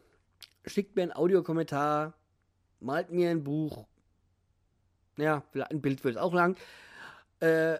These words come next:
oder, ja, äh, äh, meißelt mir euer Liebesgeständnis des Podcastes in einen Felsen,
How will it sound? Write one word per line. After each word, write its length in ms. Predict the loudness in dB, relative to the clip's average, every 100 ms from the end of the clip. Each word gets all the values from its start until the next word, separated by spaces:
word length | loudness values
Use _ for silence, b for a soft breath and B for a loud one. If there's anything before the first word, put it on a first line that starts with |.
| 0
oder, 580 | 2 6 6 4 0 -4 _ _ _ _ _ _ _ -16 -12 -8 -8 -6 -2 -2 0 B B B B 0
ja, 280 | 2 2 0 B B -12
äh, 340 | 0 4 4 4
äh, 40 | -2 B _ _ _ _ -6 -4 -6
meißelt 560 | -6 -2 0 0 -2 0
mir 440 | 0 2 0 -2 -8 _ _ _ _ _ _ _ _
euer 480 | 2 2 2 0 -4
Liebesgeständnis 1120 | -8 -2 0 0 0 -4 0 0 0 -6 -4
des 140 | -8
Podcastes 800 | -2 -4 -2 -2 -2 -2 -6 -6
in 320 | -6 -4 -4
einen 240 | -6 -6 -4
Felsen, 720 | 2 2 2 -2 -2 -4